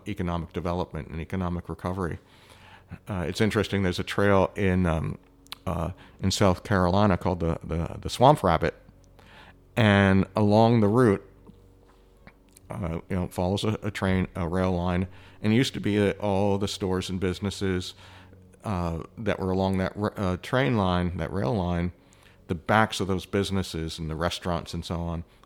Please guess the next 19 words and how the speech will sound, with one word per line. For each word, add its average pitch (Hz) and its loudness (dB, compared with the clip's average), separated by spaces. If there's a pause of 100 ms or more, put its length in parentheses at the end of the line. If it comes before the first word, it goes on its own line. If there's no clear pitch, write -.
would 95 -4
be 92 0
to 85 -2
the 80 -4
rail 117 0
line, 95 0 (300)
and 90 -4
the 87 -6
front - 0
would 92 -4
be 87 -2
to - -12
the 73 -8
street. 101 -2 (1600)
Now, 104 4 (460)
what 107 0
they've 107 2 (220)
determined 110 0
is 98 -2